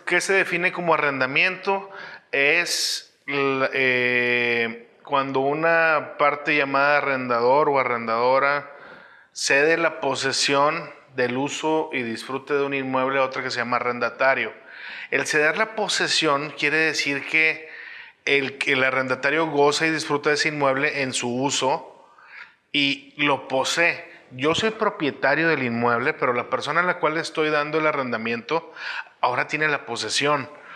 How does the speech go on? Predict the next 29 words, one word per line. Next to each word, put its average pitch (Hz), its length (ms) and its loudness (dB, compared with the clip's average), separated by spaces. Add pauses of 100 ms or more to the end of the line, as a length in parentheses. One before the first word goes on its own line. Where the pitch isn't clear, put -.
(300)
por 190 220 4
lo 202 140 2
cual 170 460 2
yo 147 160 2
como 185 220 -2
propietario 151 680 0
en 165 80 -4
ese 160 240 -2
momento 165 720 -6 (380)
no 117 480 -4
tengo 143 420 0
el 139 120 -2
derecho 127 600 -2 (440)
de 110 200 -4
entrar, 113 720 0 (600)
de 117 920 2
ver 127 220 2
cómo 120 240 -2
está, 135 720 2 (320)
de 123 320 2
asomarme 117 560 0
por 131 180 -4
la 117 80 -2
ventana, 113 520 -4
a - 20 -2
ver 120 180 -2
cómo 127 220 -6
están 127 220 -4
utilizando. 123 720 -4